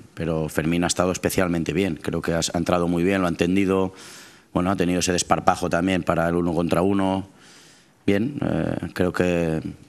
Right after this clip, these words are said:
sí, sin dejar de, eh, que creo que Ra-, con Rafa también estábamos muy bien, ¿eh? Y, bueno, creo que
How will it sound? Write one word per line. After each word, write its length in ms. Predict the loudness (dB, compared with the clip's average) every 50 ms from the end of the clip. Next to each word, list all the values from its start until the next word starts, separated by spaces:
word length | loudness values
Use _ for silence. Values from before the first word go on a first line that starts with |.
| _ -20 -20 -20 -20 -20 -20 -20 -8 -6
sí, 260 | 0 2 2 2 2
sin 180 | 0 0 0
dejar 300 | 0 0 2 2 2 4
de, 580 | 4 2 2 2 2 2 2 2 2 0 -2 -4 -8 -20 -20 -20 -20 -20 -20 -20 _ _ _ _ -18 -12 -6
eh, 580 | -2 -2 0 0 0 0 0 0 -2 -2 -4 -4 -4
que 120 | -4 0
creo 160 | 2 2 2
que 100 | 2 2
Ra-, 120 | 0 0 -2
con 240 | 0 0 0 4
Rafa 220 | 4 2 4 4 2
también 220 | 2 2 0 0
estábamos 460 | 0 0 0 0 2 2 0 0 0
muy 140 | 0 0 2
bien, 240 | 2 2 2 2 0
¿eh? 160 | 0 -2 -4 -6 -12 -20 _ -20 -20 -20 -20 -20 -20 -20 _ -4
Y, 340 | -2 0 2 2 2 2 2
bueno, 220 | 0 0 -2 -2
creo 180 | -2 -2 -2 0
que 320 | 0 0 2 2 0 0